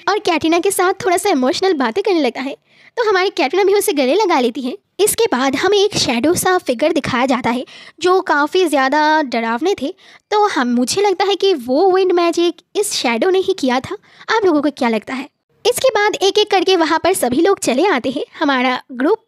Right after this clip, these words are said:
पूरी group यहाँ पर एक जगह हो जाते हैं। तभी उन्हें वो crystal दिखता है और उन्हें पता चल जाता है कि यही crystal है, यही वो treasure है जिसको ढूंढने के लिए हम यहाँ पर आए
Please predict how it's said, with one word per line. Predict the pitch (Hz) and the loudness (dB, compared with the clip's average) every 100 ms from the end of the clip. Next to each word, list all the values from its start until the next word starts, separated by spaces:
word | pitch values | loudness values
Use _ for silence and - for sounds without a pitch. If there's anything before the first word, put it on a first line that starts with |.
| - | -4
पूरी | 311 294 | 0 0
group | 240 302 247 | 0 -2 -2
यहाँ | 262 247 | -2 0
पर | 247 247 | 0 -2
एक | 294 392 | -2 -2
जगह | 349 320 | 0 0
हो | 269 | 0
जाते | 247 226 269 | 0 -2 -6
हैं। | 381 _ _ _ _ - | -10 _ _ _ _ -2
तभी | 453 466 | 2 4
उन्हें | 381 | 4
वो | 370 427 | 4 2
crystal | - 269 - 453 | 0 -2 0 0
दिखता | 233 262 | 0 0
है | 269 - | -2 0
और | 330 | 2
उन्हें | 359 427 | 2 0
पता | 262 302 | 0 0
चल | 403 403 | 2 2
जाता | 339 294 | 2 0
है | 302 | 0
कि | 359 | 0
यही | 262 240 392 | 0 0 0
crystal | - 370 403 339 | 0 -2 0 -2
है, | 277 - - - | -4 -6 -18 -4
यही | 285 330 | -2 0
वो | 392 427 | 0 0
treasure | - 233 339 | 0 0 2
है | 302 | 0
जिसको | 381 330 - 392 | 0 -2 0 0
ढूंढने | 320 269 294 | 0 0 0
के | 359 349 | 0 0
लिए | 349 | 0
हम | 311 302 | 0 0
यहाँ | 285 277 | 0 0
पर | 262 | -2
आए | 254 269 | -2 -4